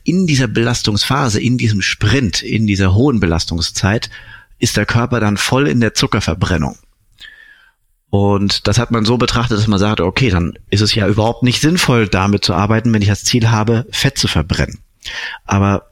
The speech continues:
dazu kam noch nicht der sogenannte Nachbrenneffekt zum Tragen. Und da weiß man, dass der beim H I I T, bei dem Intervalltraining,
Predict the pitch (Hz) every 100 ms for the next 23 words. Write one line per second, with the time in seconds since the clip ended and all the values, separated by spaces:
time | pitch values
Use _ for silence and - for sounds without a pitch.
0 | - 113 127 - - 127 120 113 110 123
1 | - - - - - - - 110 110 107
2 | 110 107 107 107 120 131 143 - 107 101
3 | - - - - 104 - - - - -
4 | - - - - 101 - - 85 85 -
5 | 60 78 104 101 101 98 95 - - _
6 | 101 110 117 - 117 113 107 - - -
7 | 101 98 - - - _ _ - 104 92
8 | 82 82 78 98 95 - 139 104 104 -
9 | 110 139 101 90 92 87 113 113 104 98
10 | 123 - - 80 85